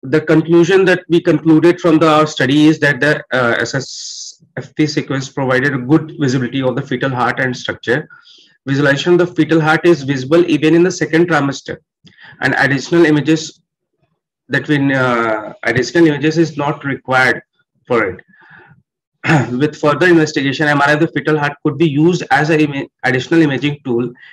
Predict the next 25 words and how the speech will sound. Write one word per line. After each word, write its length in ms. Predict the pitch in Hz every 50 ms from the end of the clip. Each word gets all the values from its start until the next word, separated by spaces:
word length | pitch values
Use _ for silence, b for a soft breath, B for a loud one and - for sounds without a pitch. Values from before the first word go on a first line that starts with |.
| B B
in 160 | - 151 143
diagnos-, 420 | 135 131 131 117 131 135 - - _ -
uh, 220 | 131 127 123 123
diagnosing, 680 | 120 123 131 127 123 131 131 131 147 151 156 147 -
uh, 480 | - 135 131 127 123 123 120 120 113 113 -
the 220 | 127 120 117 113 - - b b b b _ -
congenital 460 | 131 131 127 127 139 131 - 156 151
heart 240 | 131 131 120 110 110
disease. 400 | 101 92 95 92 - - - _ _ _ b b b b b _
The 80 | - 156
images 340 | 156 156 151 139 160 160 156
of 180 | 170 160 151
my 180 | 156 160 156 156
studies 440 | 151 - - 143 131 143 151 143 156 - - 131
are, 320 | 123 120 117 - - - _ _
is 420 | - 139 143 139 120 - - - - _ _ _ _ _ _ _ _ _ _ _ _ _ _ _ _ _ _ _ _ _
that 280 | 120 123 120 120 120 - B B B B B B B B B -
I 80 | 131 139
have 180 | 147 - -
taken 340 | - 156 151 - 165 151 156
a 200 | 151 151 143 139
twenty-three 560 | 135 - 151 143 135 127 156 151 151 160 147 147
week, 300 | 139 151 156 151 151 - - -
uh, 340 | - 143 131 123 120 117 117
gestational 680 | 110 123 127 123 - 139 123 - - 147 143 147 143